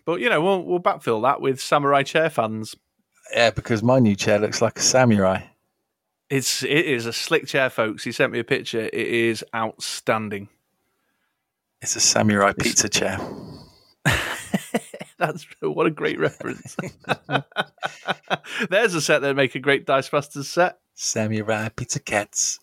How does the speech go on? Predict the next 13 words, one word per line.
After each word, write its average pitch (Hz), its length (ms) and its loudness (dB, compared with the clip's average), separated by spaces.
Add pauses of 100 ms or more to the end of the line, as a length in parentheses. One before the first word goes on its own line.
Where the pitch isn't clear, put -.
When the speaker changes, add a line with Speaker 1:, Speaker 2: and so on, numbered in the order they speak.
Speaker 2:
Oh, 277 160 -6
yeah. 156 560 -4 (320)
Who 196 100 -2
do 160 120 -6
you 120 80 -2
call 117 320 -2
when 104 100 -4
Speaker 1:
And - 80 0
Speaker 2:
you 147 60 4
Speaker 1:
it - 20 2
Speaker 2:
want 110 140 -2
some - 180 -10
pepperoni? 127 840 -4